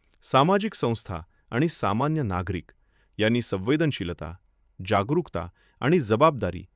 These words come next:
यांचे पालन करणे किती महत्त्वाचे आहे, हे पुन्हा एकदा अधोरेखित झाले आहे. सध्या मुलाची काळजी घेतली जात असून, त्याच्या भविष्यासाठी तज्ज्ञांच्या मदतीने आवश्यक ते सर्व प्रयत्न केले जात आहेत.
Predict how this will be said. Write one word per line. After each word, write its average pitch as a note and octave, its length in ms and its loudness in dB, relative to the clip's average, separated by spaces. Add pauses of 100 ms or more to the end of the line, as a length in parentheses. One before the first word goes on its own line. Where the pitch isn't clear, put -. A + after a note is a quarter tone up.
(180)
यांचे A#2 380 0
पालन A#2 400 0
करणे G2+ 320 -4 (140)
किती D#3 260 -4
महत्त्वाचे A#2+ 560 0
आहे, F2+ 280 -4 (420)
हे A#2+ 80 2
पुन्हा A#2 500 0
एकदा F2+ 340 -4 (120)
अधोरेखित G2+ 540 -4
झाले D#2+ 240 -10
आहे. D#2+ 200 -12 (1400)
सध्या A#2 380 0
मुलाची A2+ 420 2
काळजी G2 340 -2
घेतली G2 340 -4
जात F2+ 220 -4
असून, G2 280 -2 (440)
त्याच्या D#3 260 4
भविष्यासाठी A#2 840 0 (420)
तज्ज्ञांच्या F3+ 500 4
मदतीने A2+ 520 -2 (340)
आवश्यक G3+ 440 2 (100)
ते G#3 120 2
सर्व G#3 340 2
प्रयत्न A#2+ 480 -2
केले F#2 220 -4
जात E2+ 220 -8
आहेत. E2 180 -10